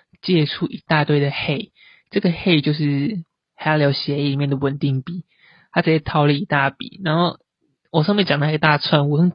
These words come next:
讲的这样子，大家没有画面，我直接讲一个最简单、最直接的。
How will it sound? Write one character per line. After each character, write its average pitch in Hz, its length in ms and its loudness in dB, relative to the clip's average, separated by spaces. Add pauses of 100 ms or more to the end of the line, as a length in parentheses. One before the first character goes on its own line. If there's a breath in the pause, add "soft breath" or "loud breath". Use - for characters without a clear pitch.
讲 143 280 0
的 143 160 0
这 160 120 -2
样 156 120 0
子， 147 80 -14
大 156 140 0
家 156 100 2
没 156 120 2
有 147 100 -2
画 143 240 -2
面， 139 180 -4 (360 loud breath)
我 147 100 -2
直 151 140 -2
接 160 200 2 (160)
讲 139 200 -6
一 139 80 -6
个 139 160 -2
最 160 240 0
简 143 320 -12
单、 147 200 -4
最 156 140 -4
直 156 240 -8
接 156 240 -2
的。 156 160 -2